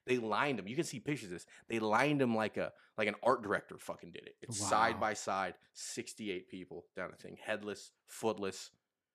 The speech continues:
Speaker 1: So you can't I-, I D 'em.
Speaker 2: That's crazy. That's crazy. I have no comment for
Speaker 1: Yeah.
Speaker 2: that.
Speaker 1: That was the story of Osil Cardenas Guillen.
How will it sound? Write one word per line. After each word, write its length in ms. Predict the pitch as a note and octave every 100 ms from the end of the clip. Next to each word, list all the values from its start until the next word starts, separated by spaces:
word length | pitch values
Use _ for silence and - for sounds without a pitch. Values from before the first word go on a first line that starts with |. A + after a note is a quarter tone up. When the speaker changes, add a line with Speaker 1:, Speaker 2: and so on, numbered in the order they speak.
| _ _ _ -
Speaker 1:
So 100 | G2+
you 60 |
can't 260 | - G#2+ G2+ E2+ -
I-, 60 |
I 40 | F#2+
D 200 | F#2+ A2+
'em. 120 | F2+ - _ _ _
Speaker 2:
That's 180 | G#2+ -
crazy. 460 | - G2 F#2 - _ _ _ _ _ _ _ _ _ _ _
That's 180 | G#2+ -
crazy. 520 | - G#2+ G#2 G2 - _ _ _ _ -
I 40 | B2
have 160 | A#2+
no 140 | A#2+ A2+
comment 420 | - G2 G#2 G#2 -
for 40 | C3
Speaker 1:
Yeah. 80 | B2
Speaker 2:
that. 200 | G2+ G#2 - - - - -
Speaker 1:
That 120 | D3+
was 140 | A3 F#3+
the 60 |
story 340 | - G#3+ G#3+ G#3+
of 100 | F#3+
Osil 720 | G#3 - - A#3 B3 C#3+ -
Cardenas 540 | D3+ C#3 F#3+ G#3 D#3
Guillen. 600 | - C#3+ F#3+ G#3+ A3+ F2